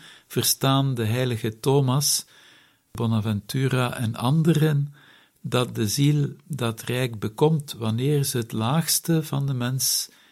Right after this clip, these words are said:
in oprechte schikking aan het opperste geheel onderworpen heeft en het opperste van de mens aan God.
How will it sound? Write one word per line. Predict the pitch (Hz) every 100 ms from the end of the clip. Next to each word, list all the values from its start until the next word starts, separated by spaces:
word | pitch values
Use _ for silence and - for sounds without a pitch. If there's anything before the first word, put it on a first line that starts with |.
| _
in | - 117
oprechte | 110 110 135 143 - 147
schikking | 139 - 139 - 139 139 -
aan | 120 113
het | 110
opperste | 156 170 147 - - 101
geheel | 92 98 120 151 160 156 - _ -
onderworpen | 139 131 117 117 127 - 123
heeft | 107 107 104 - - - - - -
en | - 110
het | 107
opperste | 151 147 160 - 165
van | 143 156
de | 147
mens | 123 120 127 - - _ _
aan | 147 117 117
God. | 110 104 107 - -